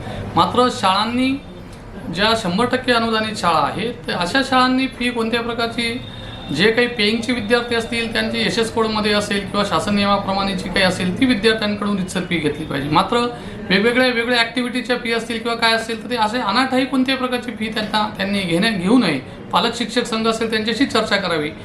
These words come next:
मग काही other एक्स्ट्रा ॲक्टिव्हिटीज काही तुम्ही समजा करत असाल, तर ते पालकांची चर्चा करा. पालक संघामध्ये, पालक शिक्षक संघाच्या याच्यात तो विषय घ्या.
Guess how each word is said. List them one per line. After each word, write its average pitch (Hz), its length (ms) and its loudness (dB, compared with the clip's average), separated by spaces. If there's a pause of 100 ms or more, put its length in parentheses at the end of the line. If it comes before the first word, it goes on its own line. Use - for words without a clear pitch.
(160)
मग 214 120 0
काही 240 200 2
other 240 320 2 (180)
एक्स्ट्रा 233 320 -2
ॲक्टिव्हिटीज 262 500 -2
काही 240 200 -2
तुम्ही 240 180 -4
समजा 214 240 -2
करत 208 260 -2
असाल, - 640 -2
तर - 120 0
ते 240 40 4
पालकांची 220 520 0
चर्चा 180 320 0
करा. 165 220 -2
पालक 185 280 0
संघामध्ये, 185 540 0
पालक 190 360 0
शिक्षक - 260 -6
संघाच्या 175 420 0
याच्यात 175 240 0
तो 175 240 -2
विषय 214 280 2
घ्या. 151 180 2